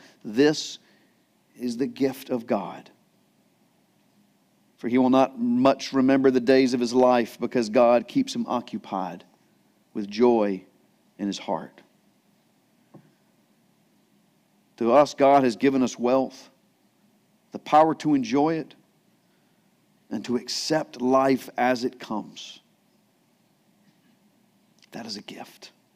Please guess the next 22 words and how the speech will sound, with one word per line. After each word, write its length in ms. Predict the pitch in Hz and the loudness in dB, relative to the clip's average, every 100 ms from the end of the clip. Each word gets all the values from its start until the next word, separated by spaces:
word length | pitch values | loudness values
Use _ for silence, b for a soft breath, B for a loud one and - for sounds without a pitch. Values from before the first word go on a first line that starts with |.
| _ _ _ _ _ _ _ _ _ _ _ _ _ _ _ _ - | _ _ _ _ _ _ _ _ _ _ _ _ _ _ _ _ -16
That 120 | 160 | -10
is 140 | 156 | -8
a 40 | 151 | -4
gift, 320 | 135 151 - | -2 -2 -2
'cause 260 | 151 127 - b b b b _ _ _ - | -2 -2 -4 b b b b _ _ _ -8
we 100 | 113 | -2
all 160 | 175 | 0
have 140 | 143 - | -2 -4
some 260 | - 120 | -2 -2
wealth. 480 | 104 113 160 - - _ _ _ _ _ _ _ _ _ _ _ _ _ _ - | 0 -2 -4 -12 -20 _ _ _ _ _ _ _ _ _ _ _ _ _ _ -2
And 80 | |
with 120 | 156 190 | 0 4
that 180 | 175 | 4
wealth, 320 | 156 175 156 156 | 8 6 6 2
we're 100 | 160 | 2
meant 180 | 165 | 2
to 60 | 160 | 0
support 380 | - 135 165 160 | -4 0 4 6
ourselves, 500 | 160 - 151 160 156 | 4 2 2 2 2
to 100 | 151 | -4
do 180 | 135 170 | -2 0
good, 440 | 127 143 160 156 | 4 4 4 -2